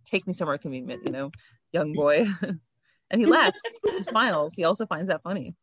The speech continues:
Speaker 2: Mm-hmm. And instead
Speaker 1: And
Speaker 2: of getting fussy with her, he's like, "I'll just go do it. Like, that's
Speaker 1: Mm.
Speaker 2: fine."
Speaker 1: <laughs> Yeah, well,
Speaker 2: 'Cause
Speaker 1: he
Speaker 2: he
Speaker 1: also,
Speaker 2: needs to
Speaker 1: he,
Speaker 2: clean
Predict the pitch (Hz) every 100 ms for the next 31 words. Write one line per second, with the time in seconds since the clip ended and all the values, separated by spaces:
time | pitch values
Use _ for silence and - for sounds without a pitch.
0 | _ _ _ _ _ _ _ _ _ -
1 | 208 226 185 175 202 _ _ _ _ _
2 | _ _ _ _ _ - _ _ - 277
3 | 269 - _ _ _ _ _ _ _ _
4 | _ _ _ _ 247 285 285 - 226 269
5 | 247 247 262 247 190 - 240 202 220 247
6 | 233 226 233 226 262 320 370 330 349 392
7 | - - 220 220 269 269 247 247 269 302
8 | _ _ _ _ _ _ 160 - 180 165
9 | _ _ _ _ _ _ _ _ _ _
10 | _ _ _ _ 156 139 170 240 240 262
11 | 226 302 214 196 208 226